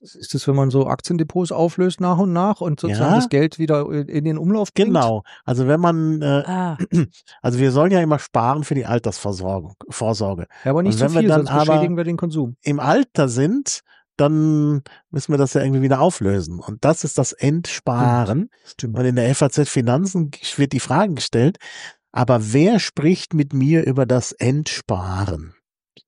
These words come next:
Speaker 3: Ah, okay, du, weil man dafür jetzt auch eine Beratung braucht?
Speaker 2: Ja, natürlich.
Speaker 1: Ja.
Speaker 3: Wie man, <laughs> natürlich.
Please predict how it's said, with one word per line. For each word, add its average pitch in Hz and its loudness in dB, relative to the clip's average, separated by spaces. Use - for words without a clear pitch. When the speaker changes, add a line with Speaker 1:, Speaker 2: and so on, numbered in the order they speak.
Speaker 3:
Ah, 214 2
okay, 190 -2
du, 180 -2
weil 196 0
man 202 0
dafür 208 0
jetzt 202 0
auch 208 -4
eine 226 -2
Beratung 202 0
braucht? 294 -2
Speaker 2:
Ja, 156 6
natürlich. 127 -2
Speaker 1:
Ja. 139 -4
Speaker 3:
Wie 208 -4
man, 196 -4
<laughs> - -
natürlich. 226 0